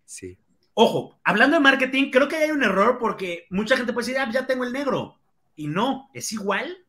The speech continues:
Speaker 2: Está
Speaker 1: Sí, es,
Speaker 2: cañón.
Speaker 1: Y sí, es un
Speaker 2: Me
Speaker 1: perfumazo,
Speaker 2: encantó.
Speaker 1: ¿eh?
Speaker 2: Me encantó y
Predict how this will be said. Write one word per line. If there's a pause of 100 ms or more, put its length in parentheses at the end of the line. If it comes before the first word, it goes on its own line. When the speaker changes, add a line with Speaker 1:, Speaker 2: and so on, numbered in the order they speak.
(880)
Speaker 2:
Está
Speaker 1:
Sí,
es,
Speaker 2:
cañón. (320)
Speaker 1:
Y
sí,
es
un
Speaker 2:
Me
Speaker 1:
perfumazo,
Speaker 2:
encantó.
Speaker 1:
¿eh? (460)
Speaker 2:
Me
encantó
y